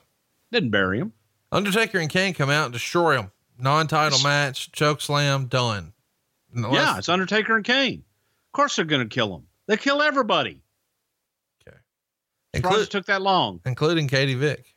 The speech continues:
Speaker 2: in fact.
Speaker 1: Well, you know.
Speaker 2: Um,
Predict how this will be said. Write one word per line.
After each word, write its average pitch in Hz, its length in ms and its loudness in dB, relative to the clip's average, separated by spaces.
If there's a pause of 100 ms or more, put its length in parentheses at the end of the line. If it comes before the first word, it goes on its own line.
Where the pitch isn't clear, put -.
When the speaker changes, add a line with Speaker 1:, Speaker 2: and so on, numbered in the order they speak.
(140)
Speaker 2:
in 107 100 -20
fact. - 420 -10 (280)
Speaker 1:
Well, 190 120 -8
you 135 180 -6
know. 73 160 -14 (1700)
Speaker 2:
Um, 123 800 0